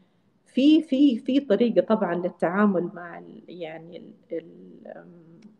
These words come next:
ال long onset of action هذا. في أدوية مساعدة، آم، بتساعدني ويكون مفعولها سريع، أعطيها لغاية ما الدواء الرئيسي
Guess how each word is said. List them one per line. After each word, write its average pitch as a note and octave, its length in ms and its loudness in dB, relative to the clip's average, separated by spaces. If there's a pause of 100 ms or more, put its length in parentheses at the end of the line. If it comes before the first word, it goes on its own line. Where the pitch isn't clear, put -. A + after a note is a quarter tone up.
(160)
ال F#3 120 -2
long G3+ 280 2
onset F3+ 420 -6
of E3+ 100 -6
action F#3 400 -8
هذا. F3 420 -10 (160)
في E4+ 280 4
أدوية G#3 300 2
مساعدة، F3 600 -6 (300)
آم، D#3+ 280 -16 (920)
بتساعدني F#3+ 840 0
ويكون G3 500 0
مفعولها G#3 560 4
سريع، F3+ 540 -4
أعطيها A#3+ 560 -4 (400)
لغاية C#4+ 380 2
ما A3 60 8
الدواء G#3 460 2
الرئيسي - 560 -2